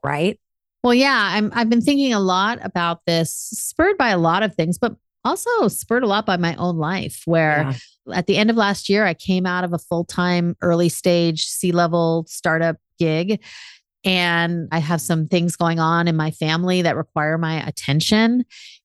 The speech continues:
Speaker 2: And for me, it's parental, but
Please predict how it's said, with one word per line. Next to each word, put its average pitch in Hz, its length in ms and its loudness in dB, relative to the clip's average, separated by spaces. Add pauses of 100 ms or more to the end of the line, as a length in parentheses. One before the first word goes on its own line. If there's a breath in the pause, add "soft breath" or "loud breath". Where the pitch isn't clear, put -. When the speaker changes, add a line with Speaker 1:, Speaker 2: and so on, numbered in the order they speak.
(120)
Speaker 2:
And 175 680 0
for 185 120 0
me, 202 420 4
it's - 420 -8
parental, 190 600 0
but 170 260 -4